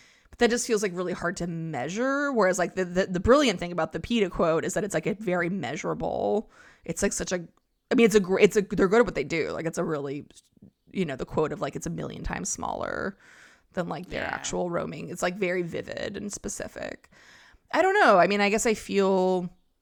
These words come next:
Speaker 1: I mean,
Speaker 2: What
Speaker 1: I
Speaker 2: did
Speaker 1: like going to zoos. I like aquariums. Like, I like seeing animals. But also, if you said to me, like, "Zoos are bad and we should get rid of them," and I was like, I wouldn't be, I would be like, "Yeah, that," I mean, I would, like, be sad not to be able to, like, see an animal, but also, like,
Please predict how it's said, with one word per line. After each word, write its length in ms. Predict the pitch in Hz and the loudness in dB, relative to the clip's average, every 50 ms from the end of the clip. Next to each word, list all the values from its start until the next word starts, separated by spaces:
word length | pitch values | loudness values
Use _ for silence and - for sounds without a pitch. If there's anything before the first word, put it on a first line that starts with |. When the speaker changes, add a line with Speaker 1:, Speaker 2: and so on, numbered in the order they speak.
| _ - - | _ -2 2
Speaker 1:
I 80 | 220 | 4
mean, 140 | 226 240 233 | 4 4 4
Speaker 2:
What 80 | - - | 4 4
Speaker 1:
I 140 | 196 220 | 2 2
Speaker 2:
did 120 | 240 202 185 | 2 2 2
Speaker 1:
like 380 | 180 175 220 233 - - - | 2 2 2 0 -2 -10 2
going 240 | - 240 254 269 262 | 6 6 6 6 6
to 80 | 254 285 | 2 0
zoos. 280 | 254 285 294 294 285 | 0 2 2 4 4
I 80 | 254 233 | 4 4
like 220 | 214 180 160 180 | 4 2 0 -2
aquariums. 460 | 196 180 - - 165 165 165 160 185 185 | -2 -6 -4 -2 0 0 0 0 -2 -2
Like, 100 | 185 202 | -4 -4
I 60 | 196 | -2
like 220 | 175 160 156 160 | -2 -2 -4 -4
seeing 280 | - - 180 175 170 160 | -4 -6 -6 -6 -4 -6
animals. 720 | 156 147 165 175 180 196 214 233 247 262 262 240 - - - - _ | -6 -6 -4 -4 -2 0 2 2 2 0 -2 -4 -6 -8 -10 -14 _
But 160 | - 196 214 190 | 2 4 8 8
also, 280 | 185 185 180 - 208 190 | 8 8 8 6 4 2
if 140 | 180 - | 2 2
you 80 | 180 170 | 0 0
said 180 | - 175 170 170 | 0 -2 -2 -2
to 80 | - 165 | -4 -4
me, 160 | 160 151 151 | -4 -2 -2
like, 360 | 151 151 147 156 160 - - - 180 | 0 0 0 0 -2 -6 -10 -12 -12
"Zoos 260 | 185 - 175 165 160 | -6 -4 -4 -2 0
are 120 | 165 165 165 | 0 -2 -2
bad 440 | - - 175 139 117 131 139 156 | -2 -2 0 2 4 4 4 2
and 120 | 156 156 151 | 0 -2 -4
we 80 | 151 | -6
should 120 | - - 123 | -8 -8 -8
get 120 | 139 123 | -8 -8
rid 100 | 87 110 | -6 -6
of 80 | 127 151 | -6 -2
them," 400 | 165 170 165 170 170 170 165 135 | -2 -2 -2 -2 -4 -8 -10 -8
and 200 | - 160 165 156 | -8 -8 -8 -8
I 100 | 139 143 | -8 -8
was 220 | 143 139 147 - - | -8 -8 -8 -6 -4
like, 340 | 110 113 110 131 - - - 170 | -4 -4 -4 -6 -10 -8 -4 4
I 40 | |
wouldn't 240 | 190 196 202 185 185 | 6 6 6 6 4
be, 120 | 170 - - | 0 2 2
I 60 | 185 | 4
would 100 | 190 196 | 4 4
be 80 | 196 | 4
like, 180 | 190 196 196 196 | 4 2 0 2
"Yeah, 160 | 285 294 269 | 4 4 6
that," 160 | 247 233 - - | 6 4 4 2
I 60 | - | 0
mean, 100 | 196 196 | 2 2
I 80 | 196 185 | 2 2
would, 140 | 190 185 | 2 0
like, 160 | 190 185 180 - | -2 -4 -4 -6
be 80 | 185 | -8
sad 480 | - - - 143 135 131 151 160 165 202 | -8 -4 -2 -2 0 0 0 -2 -2 -4
not 140 | - 165 - | -6 -6 -4
to 60 | - | -4
be 40 | 160 | -4
able 140 | 160 196 | -4 -4
to, 20 | 196 | -4
like, 160 | 143 147 - | -4 -6 -6
see 300 | - - - 151 143 156 | -8 -8 -6 -4 -4 -4
an 40 | 151 | -6
animal, 540 | - - - - 226 208 202 220 208 202 196 | -8 -8 -8 -4 -4 -2 -2 0 0 0 0
but 140 | 190 170 | -2 -4
also, 320 | 156 - - - - 73 - | -4 -4 -6 -8 -8 -6 -6
like, 320 | - - - - - _ | -6 -6 -6 -10 -14 _